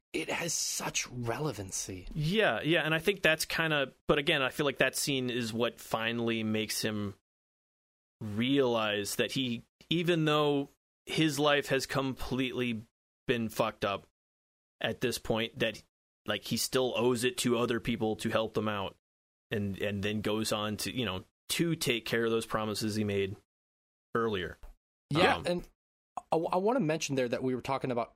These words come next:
Speaker 1: earlier, and this is kind of an expansion on what you're talking about, Josh, and kinda, like, taking it in a slightly different direction. We had mentioned that basically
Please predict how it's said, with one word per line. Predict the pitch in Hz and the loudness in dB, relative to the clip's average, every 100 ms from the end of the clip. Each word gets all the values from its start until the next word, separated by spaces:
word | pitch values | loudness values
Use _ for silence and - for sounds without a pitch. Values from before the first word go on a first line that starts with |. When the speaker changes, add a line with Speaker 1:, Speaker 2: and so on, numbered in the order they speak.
| _ _ | _ _
Speaker 1:
earlier, | 131 127 110 101 98 92 _ _ _ | -2 0 0 -2 -4 -6 _ _ _
and | 135 | -4
this | 135 | -2
is | |
kind | - 143 | 0 0
of | 127 | -2
an | |
expansion | 110 - 117 107 | -4 -4 -4 -2
on | 110 | -4
what | 104 | -4
you're | 104 | -6
talking | - 101 98 95 | -4 -6 -4 -4
about, | 95 87 | -4 -4
Josh, | 98 95 104 | -6 -4 -6
and | 98 | -6
kinda, | 107 95 | -6 -6
like, | 95 | -6
taking | 110 104 95 | -6 -6 -8
it | - _ _ _ _ _ - | -10 _ _ _ _ _ -6
in | 107 | -4
a | 98 - _ | -4 -10 _
slightly | - - 110 107 | -6 -4 -4 -4
different | 98 107 | -4 -2
direction. | 101 104 - 117 | -2 -4 -4 -2
We | 113 | 0
had | 123 | 0
mentioned | 120 175 - 151 127 | 0 -2 -2 -2 -2
that | 98 | -2
basically | 113 107 113 - 110 101 | -4 -4 -6 -4 -2 -2